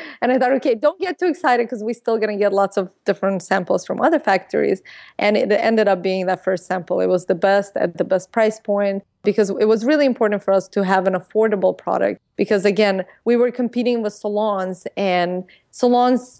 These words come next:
had the same kind of product. If it was clip-in, it was anywhere from five, six hundred dollars. If it was fusion hair extensions,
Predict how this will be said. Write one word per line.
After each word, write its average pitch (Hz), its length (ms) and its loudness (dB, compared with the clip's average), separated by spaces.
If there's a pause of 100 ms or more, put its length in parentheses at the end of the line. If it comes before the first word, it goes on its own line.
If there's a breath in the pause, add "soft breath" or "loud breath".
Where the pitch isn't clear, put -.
(120)
had 208 260 0
the 196 80 -4
same 277 300 -2
kind 294 180 -2
of 233 60 -2
product. 185 500 0 (180)
If 240 140 2
it 269 40 2
was 262 180 2
clip-in, 262 400 0
it 208 80 0
was 202 160 2
anywhere 202 320 2
from 185 180 -8
five, 196 340 2
six - 240 -8
hundred 208 220 0
dollars. 196 420 2
If - 120 -4
it 202 60 2
was 180 180 0
fusion 240 380 2
hair 185 180 4
extensions, 180 520 -2